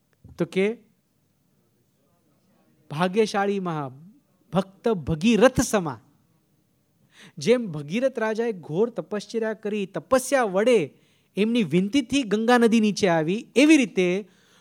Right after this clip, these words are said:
પૂજ્ય સૌભાગભાઈની વિનંતીથી પરમ કૃપાળુદેવના હૃદયમાં રહેલી આત્મસિદ્ધિ શું થઈ?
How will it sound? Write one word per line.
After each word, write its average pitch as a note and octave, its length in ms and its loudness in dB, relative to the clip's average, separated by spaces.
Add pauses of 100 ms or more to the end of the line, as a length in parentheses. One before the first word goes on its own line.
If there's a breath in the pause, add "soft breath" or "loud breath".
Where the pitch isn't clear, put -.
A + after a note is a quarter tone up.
(120)
પૂજ્ય A3 280 -2
સૌભાગભાઈની B3+ 1080 4
વિનંતીથી G3 920 0 (400 loud breath)
પરમ C#4 260 6
કૃપાળુદેવના C4 600 2
હૃદયમાં A3+ 500 2
રહેલી G#3 360 0
આત્મસિદ્ધિ G#3 800 -2
શું B3+ 180 -4
થઈ? A#3 320 2